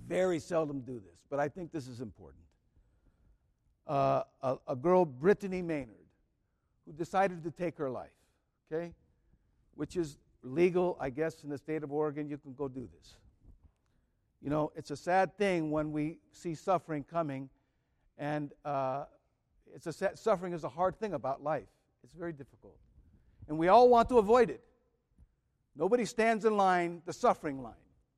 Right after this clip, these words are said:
Nobody stands there. Okay, so I understand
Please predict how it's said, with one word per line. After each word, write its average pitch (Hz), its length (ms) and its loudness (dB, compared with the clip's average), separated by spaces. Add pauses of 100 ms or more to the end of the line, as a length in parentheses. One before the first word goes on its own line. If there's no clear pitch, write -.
(460)
Nobody 190 240 -2
stands 139 440 -2
there. 85 240 -14 (1200)
Okay, 143 320 -4
so 160 220 -4
I 175 180 2
understand 180 600 -2